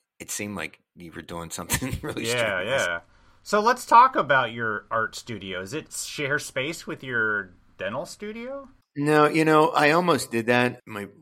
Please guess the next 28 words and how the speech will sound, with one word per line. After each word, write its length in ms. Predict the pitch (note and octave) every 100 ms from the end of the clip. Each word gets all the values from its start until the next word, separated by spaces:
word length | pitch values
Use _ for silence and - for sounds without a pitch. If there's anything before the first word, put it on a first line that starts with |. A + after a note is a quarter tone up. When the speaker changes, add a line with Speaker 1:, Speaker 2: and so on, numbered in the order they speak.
| -
Speaker 1:
wife 320 | - G#2 G#2
and 80 | G2+
I 80 |
purchased, 560 | F2+ - G#2+ - F#2+ -
it's 160 | C3 A#2+
a, 80 | A2+ _ - - -
you 120 | B2
know, 240 | F2+ F#2+ _
a, 140 | G2 F#2 _ _
it's 120 | - -
a 80 |
warehouse, 580 | A2 F#2 F2+ F#2 G2 - -
you 80 |
know, 120 | G2+ F#2+
we 140 | G2+
Speaker 2:
Uh-huh. 360 | - E3 C3 E3+ -
Speaker 1:
purchased 240 | A2 G2+ -
it, 320 | G2+ F#2 A2
like, 180 | A2 E2+ _ -
I 60 | G2
don't 100 | F#2
know, 60 |
maybe 260 | E2 F2 E2+
six 260 | - G#2 -
or 80 |
seven 220 | - F#2+ F2
years 180 | F#2
ago. 240 | D#2+ F2+